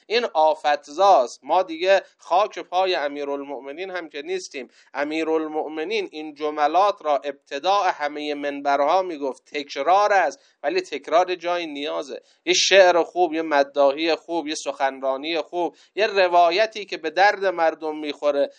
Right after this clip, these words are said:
مردم مشکلشون با او برطرف می‌شه، چه ایرادی داره تکرار بشه؟ شاید برای یک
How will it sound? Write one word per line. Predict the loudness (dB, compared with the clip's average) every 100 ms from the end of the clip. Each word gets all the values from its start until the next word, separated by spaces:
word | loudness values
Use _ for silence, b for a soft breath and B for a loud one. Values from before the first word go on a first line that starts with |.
| b
مردم | 0 0 0 -2 -2
مشکلشون | -2 -4 -2 -2 -2 -4 -8 -2
با | 0
او | 2
برطرف | 0 0 -2 -2 -2
می‌شه، | -4 -10
چه | -8 -4
ایرادی | -2 2 0 0 -4
داره | -4 -6
تکرار | -10 -16 -6 2 2 2
بشه؟ | -4 -12 -14 b b _
شاید | -2 0 0
برای | -2 2 2 2
یک | 0 -2 -4